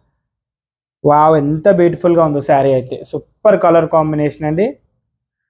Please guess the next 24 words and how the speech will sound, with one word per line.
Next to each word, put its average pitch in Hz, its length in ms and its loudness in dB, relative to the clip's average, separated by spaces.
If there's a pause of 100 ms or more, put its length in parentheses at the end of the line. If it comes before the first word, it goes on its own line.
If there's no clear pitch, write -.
(200)
ఇలా 160 220 4
వచ్చే 165 200 0 (100)
శారీ 165 320 4
ఇలా 160 180 4
వచ్చేస్తుంది 170 520 0
బ్యూటిఫుల్గా 170 720 2
ఓవరాల్గా. 165 380 4 (680)
చాలా 170 340 4 (100)
బాగుంటాయి 170 460 2
మేడం 151 300 0
శారీస్ 156 360 0
అయితే. 165 200 2 (800)
శారీ 175 300 6 (100)
నచ్చితే 208 340 0 (100)
ఒక - 100 -2 (100)
లైక్ 170 240 2
చేయండి, 185 280 2
సబ్స్క్రైబ్ 170 400 0
చేసుకునే 156 320 -4
వాళ్ళు 151 140 -2
ఉంటే 226 160 -2
మీరు 160 260 4
సబ్స్క్రైబ్ 127 420 -4
చేసుకోవాలి. 107 480 -4